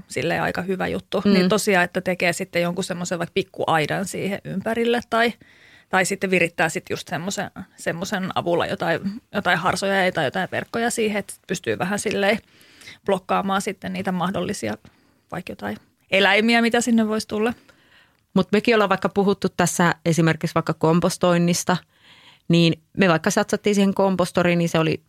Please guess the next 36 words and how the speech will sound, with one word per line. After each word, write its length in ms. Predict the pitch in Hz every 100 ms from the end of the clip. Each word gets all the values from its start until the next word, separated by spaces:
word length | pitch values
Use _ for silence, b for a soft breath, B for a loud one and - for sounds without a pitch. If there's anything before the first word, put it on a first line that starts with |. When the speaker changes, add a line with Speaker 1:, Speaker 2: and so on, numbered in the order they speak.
| _ -
Speaker 2:
kolme 220 | 175 165
neljäsataa, 600 | 170 180 196 196 190 185
mä 120 | 180
en 120 | 180
enää 160 | 180 175
muista 360 | 180 175 - -
tarkkaan 400 | 220 220 - 208
edes 160 | 233 -
sitä 180 | 220 220
hintaa 440 | 247 247 226 233 - 262
<laughs> 40 |
itse 300 | 214 208 208
asiassa, 300 | 196 190 -
mutta 200 | 196 -
tätä 300 | - 180 156
luokkaa. 500 | 180 185 - 214 220 B B B
Speaker 1:
Mm. 260 | 262 240 226 170
Speaker 2:
Ja 60 |
sit 140 | 220 -
puhumattakaan 580 | 254 302 320 - 202 196
kaikista 440 | 214 214 - 214
välineistä, 640 | 262 330 202 - - - - - -
mitä, 280 | 254 320 349
Speaker 1:
Mm. 60 | 311 208
Speaker 2:
mitä 180 | 190 180
puutarhahoidossa 960 | 185 233 180 165 - - 175 175 175 175
tarvitaan, 500 | 185 170 165 156 160
niin 240 | 160 - b b b b
siis 220 | - 170 -
onko 200 | 220 226
sulla 280 | 254 220 175
jotain 420 | 170 175 156 156 - _ _ _ _ - -
suosikkivälineitä, 1040 | 202 165 190 - 180 180 175 180 190 196
että 140 | 196
mihin 260 | 190 190 180
sä 160 | -